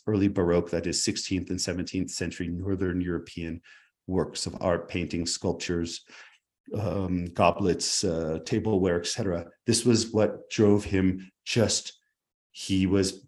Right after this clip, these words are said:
as passionate. Rick, you mentioned to me before, before we, uh, jumped on here that you were a collector. Like, you, you said you knew this. Like, he was just a passionate person about them. So he stole these things to just put them in his room and admire them in a way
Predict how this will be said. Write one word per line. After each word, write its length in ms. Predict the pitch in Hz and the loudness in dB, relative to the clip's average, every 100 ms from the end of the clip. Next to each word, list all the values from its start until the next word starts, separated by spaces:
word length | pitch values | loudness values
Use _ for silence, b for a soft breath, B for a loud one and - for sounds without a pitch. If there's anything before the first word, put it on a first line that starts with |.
| - | -6
as 120 | - | -6
passionate. 720 | - 113 110 - 113 107 - - | -2 2 2 4 2 2 -2 -2
Rick, 280 | 104 101 98 | 0 0 2
you 60 | |
mentioned 380 | 98 98 104 98 | 4 4 2 2
to 80 | 98 | 2
me 100 | 95 | 2
before, 440 | 92 - 95 - | 0 -2 -2 -4
before 260 | - - 92 | -8 -4 0
we, 260 | 95 92 | 2 2
uh, 160 | 87 87 | 0 -2
jumped 440 | - 92 - - | -4 -4 -6 -2
on 180 | 110 110 | 2 4
here 140 | 104 90 | 2 2
that 120 | 87 | 2
you 100 | 101 | 4
were 100 | 110 | 4
a 100 | - | 4
collector. 320 | 92 87 92 | -2 0 0
Like, 200 | 85 - | -2 -4
you, 160 | 90 85 | -8 -6
you 80 | 92 | -6
said 180 | - 90 | -4 -2
you 60 | 85 | 2
knew 200 | 107 113 | 4 6
this. 240 | 90 - | 4 2
Like, 160 | 80 - | -2 -4
he 260 | 104 107 | -2 0
was 320 | 98 98 98 - B B | 2 2 2 -4 B B
just 300 | 117 107 - B _ | 2 2 -2 B _
a 80 | 113 - | -8 -6
passionate 680 | - - 110 110 107 95 | -6 2 4 4 2 2
person 300 | 107 101 - | 2 2 2
about 220 | 87 82 98 | 2 2 2
them. 80 | |
So 120 | 92 98 | 0 0
he 140 | - | -2
stole 360 | - - 139 143 | 0 6 8 8
these 220 | 107 - | 4 4
things 360 | 101 92 90 - B B - | 2 2 0 -6 B B -12
to 120 | 104 | 0
just 300 | 107 110 - | 4 4 4
put 140 | 143 | 0
them 160 | 143 127 | 4 6
in 60 | 117 | 6
his 180 | 107 | 6
room 160 | 113 107 | 6 6
and 80 | 95 | 4
admire 400 | 92 110 117 113 | 4 6 6 4
them 180 | 104 98 | 2 2
in 80 | |
a 80 | 95 | 0
way 640 | 98 107 113 104 95 92 | 2 4 6 6 4 0